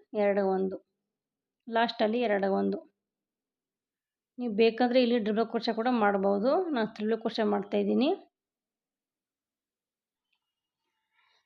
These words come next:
ಇನ್ನು ಸೂಜಿ ಮೇಲೆ ದಾರ ತಗೊಂಡು ಬೀಡಿಂದ ದಾರ ಒಳಗೆ ಹೋಗಿ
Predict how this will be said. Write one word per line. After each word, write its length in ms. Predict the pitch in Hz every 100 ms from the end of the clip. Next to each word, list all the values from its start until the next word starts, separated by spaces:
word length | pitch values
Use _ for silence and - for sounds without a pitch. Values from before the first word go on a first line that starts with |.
| _ _ _
ಇನ್ನು 180 | 247 262
ಸೂಜಿ 260 | - 220 233
ಮೇಲೆ 200 | 233 220
ದಾರ 180 | 214 220
ತಗೊಂಡು 460 | 220 220 220 220 311 440 - _ _ _ -
ಬೀಡಿಂದ 480 | 208 247 233 226 226
ದಾರ 160 | 220 220 214
ಒಳಗೆ 300 | 214 214 208 214
ಹೋಗಿ 240 | 214 226